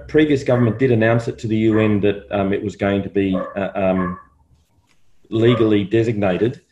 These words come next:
um, and, uh,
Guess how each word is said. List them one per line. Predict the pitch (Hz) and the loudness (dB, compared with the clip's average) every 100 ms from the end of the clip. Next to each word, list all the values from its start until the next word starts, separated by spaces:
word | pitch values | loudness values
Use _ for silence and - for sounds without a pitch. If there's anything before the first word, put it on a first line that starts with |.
| _ _ _ _ - | _ _ _ _ -2
um, | 110 110 110 107 107 _ | 2 4 2 0 -4 _
and, | 113 117 113 113 113 - _ | 0 2 2 0 -2 -8 _
uh, | - 120 117 117 | -2 2 2 2